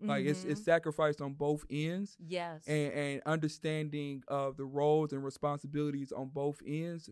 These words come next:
Speaker 1: for, for us to come together to get what we truly want and desire. Does that make
Speaker 2: Mm-hmm.
Speaker 1: sense?
Speaker 2: It makes total sense. And I, I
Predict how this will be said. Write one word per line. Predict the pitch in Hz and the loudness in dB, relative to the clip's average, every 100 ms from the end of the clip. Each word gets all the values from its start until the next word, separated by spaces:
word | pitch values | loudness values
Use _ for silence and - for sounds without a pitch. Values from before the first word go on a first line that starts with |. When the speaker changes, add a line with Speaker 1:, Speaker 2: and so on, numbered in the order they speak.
| - | -4
Speaker 1:
for, | 147 139 147 | 0 0 0
for | - 139 165 | 2 4 4
us | 160 | 2
to | 139 | -4
come | 165 147 | -6 -6
together | 135 147 143 135 - | -2 0 0 -4 -12
to | 147 143 - | -14 -14 -2
get | 226 254 - | 0 0 -4
what | 156 160 | -2 0
we | 165 151 | 0 -6
truly | - 202 190 165 156 - | -8 -6 -4 -4 -8 -10
want | 139 147 156 - | -8 -4 -4 -6
and | 143 135 | -10 -10
desire. | 139 143 143 - | -6 -4 -4 -6
Does | 151 202 | -2 2
that | 190 | 2
make | 202 | 2
Speaker 2:
Mm-hmm. | 233 | -2
Speaker 1:
sense? | 240 - _ | -6 -12 _
Speaker 2:
It | 233 226 | -2 0
makes | 220 208 - - | 0 -2 -6 -10
total | 208 208 185 | -8 -6 -8
sense. | 151 - 147 147 - - | -10 -8 -8 -10 -16 -8
And | 208 208 | -4 -2
I, | 220 220 - | -4 -6 -4
I | 196 214 | -4 -4